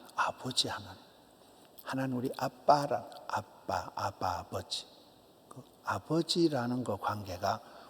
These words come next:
모든 신앙생활 관계의 기초잖아요. 가정을 잘 지키고 가정을 행복하게 만드는 사람이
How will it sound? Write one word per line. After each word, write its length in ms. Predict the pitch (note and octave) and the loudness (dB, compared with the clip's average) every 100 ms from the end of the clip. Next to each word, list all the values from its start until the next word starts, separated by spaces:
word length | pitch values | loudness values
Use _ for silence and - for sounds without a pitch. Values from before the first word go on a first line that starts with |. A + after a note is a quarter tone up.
| - - | -14 -2
모든 480 | - F#3+ - G#3 | 0 2 2 2
신앙생활 760 | - - A2+ G#2 G#2 - F2+ - - - - - - | 2 0 0 -4 -2 -4 -4 -6 -12 -20 -20 -20 -4
관계의 520 | - G2+ G2+ F2+ F2 - - - | -2 -2 -4 -6 -8 -14 -14 -8
기초잖아요. 800 | - - - - - - - - - - - - - - - - - - - - - - - - - - | -4 0 0 0 -2 -4 -8 -12 -18 -20 -20 -20 -20 -20 -20 -20 -20 -20 -20 -20 -16 -16 -14 -20 -14 -2
가정을 500 | - - F#3 G#3 F3+ | 0 4 4 6 4
잘 280 | - G#2+ G2 | 4 0 0
지키고 600 | - - - - - - - - - - - - - - - - - - - - - - - - - | -2 -2 -4 -4 -12 -14 -20 -20 -20 -20 -20 -20 -20 -20 -20 -20 -20 -20 -20 -20 -20 -20 -20 -10 -2
가정을 520 | - - F#3 F#3 D#3 - - - - | 0 2 4 4 2 -4 -20 -20 -10
행복하게 760 | G#2 G#2 G#2 - G2 F#2 F#2 A2+ - - - | -8 -4 -4 0 -2 -2 -8 -10 -16 -20 -14
만드는 500 | - D#2+ E2+ F2 F2+ | -4 -4 -2 -6 -4
사람이 400 | - - - E2+ | -2 0 -2 -6